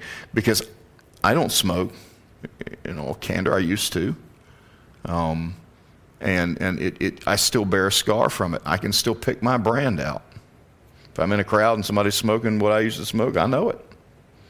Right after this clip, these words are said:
You know, I follow 'em around for a little bit. You know, no, I'm just kidding. I don't do that.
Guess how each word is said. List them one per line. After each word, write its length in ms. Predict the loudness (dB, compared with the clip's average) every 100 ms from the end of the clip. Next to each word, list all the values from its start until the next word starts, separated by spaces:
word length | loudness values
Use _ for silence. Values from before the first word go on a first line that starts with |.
| -20 -20 -20 -20 -20 -12
You 140 | -6
know, 180 | -4 -2
I 60 | 0
follow 320 | 4 4 4
'em 80 | 4
around 240 | 4 2
for 100 | 0
a 40 | 0
little 120 | -2
bit. 220 | -6 -10 -14 -20 -12
You 80 | -10
know, 180 | -8 -8
no, 80 | -8
I'm 180 | -8 -8
just 140 | -8
kidding. 220 | -8 -10 -16
I 180 | -18
don't 120 | -18 -10
do 120 | -8 -8
that. 200 | -10